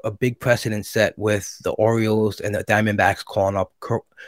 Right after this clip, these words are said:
Corbin Carroll and Gunnar Henderson and giving them that hundred at bat, keeping their, keeping their eligibility for the compensation that they receive this year, right? If a player does really well and comes in a top three in a Rookie of the Year or whatever the compensation exactly is.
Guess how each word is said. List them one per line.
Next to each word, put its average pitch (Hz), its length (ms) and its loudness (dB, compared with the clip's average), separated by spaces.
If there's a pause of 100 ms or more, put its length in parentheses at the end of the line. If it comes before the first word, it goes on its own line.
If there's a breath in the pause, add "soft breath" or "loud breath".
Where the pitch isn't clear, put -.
(200 loud breath)
Corbin 104 300 4
Carroll 98 420 2
and 101 180 -6
Gunnar 101 200 0
Henderson 101 440 -2
and 104 140 -4
giving 117 240 4
them 110 140 0
that 95 280 2
hundred 104 360 -2
at 92 160 0
bat, 95 260 0 (160)
keeping 139 360 4
their, 110 280 2 (640 soft breath)
keeping 151 260 4
their 120 120 6
eligibility 117 640 4
for 104 440 0 (280)
the 113 100 0
compensation 117 640 2
that 98 180 0
they 104 120 2
receive 104 400 0
this 135 200 4
year, 95 160 2
right? 98 220 4
If 90 100 -2
a 101 60 -4
player 101 260 4
does 95 240 0
really 101 280 0
well 101 360 4
and 92 160 -4 (460 loud breath)
comes 104 360 0 (360)
in 104 140 2
a 98 280 4
top 123 280 0
three 120 280 8
in 113 100 4
a 107 60 2
Rookie 113 280 2
of 110 60 4
the 110 100 4
Year 110 280 4
or 98 100 0
whatever 110 340 4
the 98 160 0
compensation 104 640 -2
exactly 101 480 2
is. 104 240 6